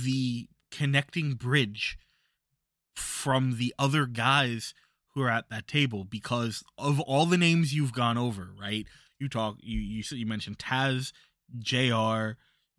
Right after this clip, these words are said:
uh, Tony, and Chris Jericho. The one thing they all have in common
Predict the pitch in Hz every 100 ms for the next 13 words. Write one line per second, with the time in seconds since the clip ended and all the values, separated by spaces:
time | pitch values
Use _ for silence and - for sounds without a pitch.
0 | 113 107 104 208 - 170 151 147 143 139
1 | - _ _ _ 123 117 113 110 104 -
2 | _ - - 147 - 120 98 - 78 _
3 | _ _ 123 131 131 139 143 135 127 127
4 | 135 135 160 - 113 104 107